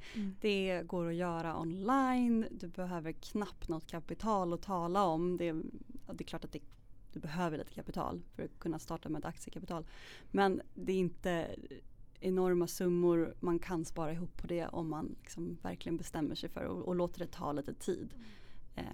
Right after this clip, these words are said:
Speaker 2: det finns mycket man kan göra med företaget innan man inkorporerar det också. Man kan bygga sin, ta fram sin affärsidé och man kan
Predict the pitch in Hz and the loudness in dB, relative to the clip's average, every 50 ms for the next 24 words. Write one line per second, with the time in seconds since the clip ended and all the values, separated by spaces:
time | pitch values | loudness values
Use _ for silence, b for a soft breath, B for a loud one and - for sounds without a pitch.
0 | - - - 175 - 220 202 - 214 226 240 233 - - 202 202 196 185 - 208 | -8 -6 -6 -2 0 0 2 6 8 8 8 8 6 2 2 2 2 2 2 2
1 | 214 220 202 180 170 175 180 175 - 226 202 180 - - 180 165 180 175 - - | 4 4 4 4 4 2 2 0 2 2 0 0 0 -2 -4 -4 -4 -2 2 6
2 | 240 262 226 190 196 226 254 247 208 185 175 - 190 175 - 175 175 180 180 185 | 8 8 8 8 6 6 6 6 4 4 2 0 -2 -4 -2 0 0 2 2 4
3 | 196 233 254 254 - - - - - - - - - 190 - 190 185 180 170 208 | 2 2 0 0 -4 -6 -6 -6 -4 -2 0 0 0 0 0 0 0 2 2 0
4 | 202 180 175 220 233 240 - 240 214 196 190 - - 190 - 240 254 262 247 240 | 0 0 2 2 2 4 4 2 2 0 -2 -4 -6 -4 0 4 4 6 6 6
5 | - 180 180 175 175 - 180 170 180 - - 170 180 175 175 175 175 196 190 190 | 4 4 4 4 4 2 2 0 2 0 -2 -2 0 2 2 2 0 0 -2 -4
6 | - - 196 185 180 185 | -4 -4 -2 -2 -2 -2